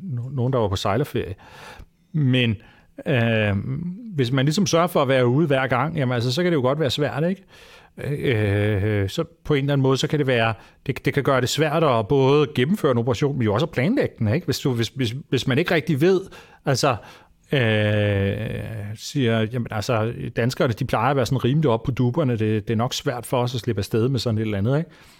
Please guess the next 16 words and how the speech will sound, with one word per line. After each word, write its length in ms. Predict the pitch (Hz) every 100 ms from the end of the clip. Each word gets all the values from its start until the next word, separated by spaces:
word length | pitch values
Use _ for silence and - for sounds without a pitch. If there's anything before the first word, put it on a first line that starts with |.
| _ -
Så 140 | 143
kan 80 | 151
det, 100 | 139
så, 160 | 165
så, 160 | 127 156
så 140 | -
stiller 300 | 143 160 147
det 100 | 139
meget 180 | 113 131
større 200 | - 117
krav 240 | - 113 101
til, 120 | 123
hvordan 200 | 107 107
man 140 | 120
planlægger 460 | - 98 107 107
det. 100 | 95